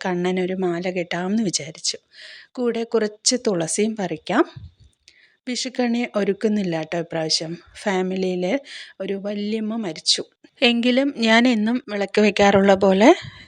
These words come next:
ഇന്നും രാവിലെ പക്ഷെ നേരത്തെ എണീറ്റു കേട്ടോ. നാല് നാൽപത്തഞ്ചിന് എണീറ്റു, കുളിച്ച് വിളക്ക് വെച്ചു. കൃഷ്ണന്, ഏഹ്,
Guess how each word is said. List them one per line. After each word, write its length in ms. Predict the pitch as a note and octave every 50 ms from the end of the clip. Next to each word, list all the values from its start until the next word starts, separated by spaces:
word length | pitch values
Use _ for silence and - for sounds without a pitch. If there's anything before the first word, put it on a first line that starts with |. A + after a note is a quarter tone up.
| _ _ - E4 A3+ G#3+
ഇന്നും 280 | G#3+ G3+ G3 G#3 A#3+ B3 - - - A3 A3+
രാവിലെ 380 | A3 A3 A3+ A#3 A#3 B3 C4 C4+ - - - A#3+
പക്ഷെ 240 | A#3+ - - C4 B3+ A#3
നേരത്തെ 360 | G3+ G3+ G3+ G3+ G3+ - A3+ G3+ F3
എണീറ്റു 300 | E3+ E3 E3+ - - - E3+
കേട്ടോ. 180 | - F#3 F#3 F#3 - - - - - - - - G3+
നാല് 280 | G3+ G3+ G#3 G#3 G#3+ A3 A3 G#3
നാൽപത്തഞ്ചിന് 680 | F#3+ F#3 - G3 F#3+ - F#3 F#3 F3 - F#3 F3+ F#3 F3 D#3+
എണീറ്റു, 340 | D#3 D#3 D#3+ D#3 - G#3 A#3 C4+ C4 -
കുളിച്ച് 340 | F#3+ E3+ E3+ D#3+ - - G#3+ G3+ F#3
വിളക്ക് 320 | E3+ E3 E3 - - G3+ F#3+ E3+
വെച്ചു. 320 | D#3+ - - - G3+ B3+ D#4+ - _ _ _ _ _ _ _ _ _ _ _ _ _ _ _ _ _ _ _ _ _ _ _
കൃഷ്ണന്, 640 | - A#3 A3 G#3 - - - G#3+ A3 G#3+ G#3 A#3 C4+ - - - - - G#3
ഏഹ്, 240 | G3 G3 F#3+ F#3+